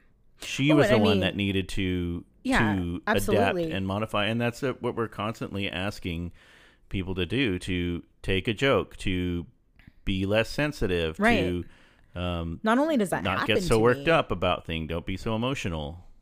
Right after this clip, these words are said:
Speaker 2: but, like, witnessing that, and they were like, "Right, Anna?" And I was like, "No.
Speaker 1: Mm-hmm.
Speaker 2: She set a boundary with you, and you need to be respectful of that."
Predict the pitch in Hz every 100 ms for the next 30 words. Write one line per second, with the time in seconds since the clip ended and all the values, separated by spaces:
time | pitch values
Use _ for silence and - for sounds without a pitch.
0 | - - 220 208 196 247 302 269 202 165
1 | 160 160 180 175 180 175 180 165 170 247
2 | 254 277 302 330 330 214 208 202 202 175
3 | - - 208 349 165 - - - 120 107
4 | 110 117 139 - - 330 359 262 208 190
5 | 294 349 214 165 156 170 170 185 175 202
6 | 262 339 208 180 147 - - - - 147
7 | 135 120 67